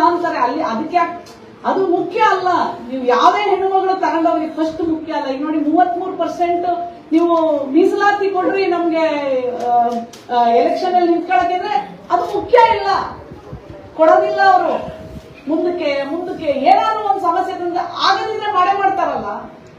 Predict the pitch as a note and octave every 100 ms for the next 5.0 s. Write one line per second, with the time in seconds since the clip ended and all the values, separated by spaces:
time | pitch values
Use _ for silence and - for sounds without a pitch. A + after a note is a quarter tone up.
0 | - - - A#3 D#4+ F4+ F#4 F4+ G4 F4
1 | C#4 A#3 G3 G3 - - - - - -
2 | A3 G#3+ - B3 A3+ C#4+ F#4+ - C#4 D#4+
3 | D4+ - - C#4 A#3 G3+ - - - -
4 | - - - G3 C#4+ D4+ C4 B3+ F#4 -